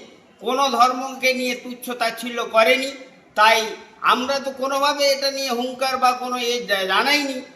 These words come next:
তারা আগাম এইভাবে বলছে কেন, মল্লিক মোড় কেন, সারা মুসলিম পাড়া দিয়েও যদি যায়, তাতে আমাদের কোনো প্রতিবাদ নেই।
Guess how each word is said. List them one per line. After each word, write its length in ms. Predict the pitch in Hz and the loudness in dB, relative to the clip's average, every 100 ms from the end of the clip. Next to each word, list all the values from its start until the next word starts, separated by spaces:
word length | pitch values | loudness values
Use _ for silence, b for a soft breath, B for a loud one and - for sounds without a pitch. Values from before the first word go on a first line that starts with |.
| - _ | -20 _
তারা 220 | - 240 269 | 4 6 6
আগাম 440 | 254 254 262 254 - | 4 2 -2 -4 -8
এইভাবে 440 | 240 247 240 247 | -8 0 0 0
বলছে 380 | 240 247 247 254 | -4 -4 -4 -4
কেন, 180 | 214 180 156 - - _ | -6 -6 -8 -14 -20 _
মল্লিক 480 | 147 196 240 254 247 | -6 -2 -2 -4 -6
মোড় 220 | 262 262 | -4 -4
কেন, 260 | 233 214 202 | -4 -4 -4
সারা 560 | - 196 226 247 240 - - - | -2 2 4 4 4 -2 -12 -14
মুসলিম 560 | 160 233 240 240 269 262 - | -8 -6 -6 -4 -6 -6 4
পাড়া 280 | 226 254 277 | 8 8 8
দিয়েও 260 | 294 311 | 4 0
যদি 260 | 285 277 269 | 0 -4 0
যায়, 340 | 254 247 208 170 - - | 6 6 6 0 -12 -8
তাতে 260 | - 202 269 | 0 0 2
আমাদের 420 | 233 226 233 269 | -2 -2 -2 -4
কোনো 220 | 254 254 | -4 -8
প্রতিবাদ 540 | 247 214 214 208 196 175 | -8 -8 -6 -2 -2 -4
নেই। 220 | 175 151 | -6 -6